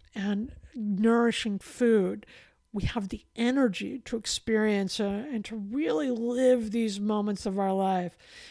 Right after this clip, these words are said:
When we get curious about what else we can learn or do, or what motivates people, or what love is, or these big existential questions of life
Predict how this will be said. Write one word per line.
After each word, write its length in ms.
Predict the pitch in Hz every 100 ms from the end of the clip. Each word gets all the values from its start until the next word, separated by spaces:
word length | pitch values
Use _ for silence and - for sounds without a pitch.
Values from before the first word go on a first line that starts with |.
| -
When 200 | 220 220
we 100 | 226
get 280 | 202 196 -
curious 680 | - 240 233 214 190 - - - - -
about 340 | 214 214 202
what 260 | 277 240 294
else 540 | 240 180 190 - - -
we 160 | 220
can 240 | - 214 208
learn 360 | 202 196 185
or 220 | 285 220 190
do, 440 | 180 214 196 190
or 340 | 202 247 202 - - - -
what 300 | 320 294 302
motivates 760 | 240 247 254 220 220 214 - -
people, 360 | 214 202 208
or 440 | 196 190 196 196 190 - - -
what 360 | 254 285 311 -
love 720 | 233 226 226 247 262 233 208
is, 340 | 214 208 196
or 140 | 262 247
these 200 | 254 214
big 260 | 254 254
existential 840 | 220 208 - 233 - - 220 240
questions 520 | 208 233 202 - 202 202
of 120 | 196
life 480 | 202 190 190 -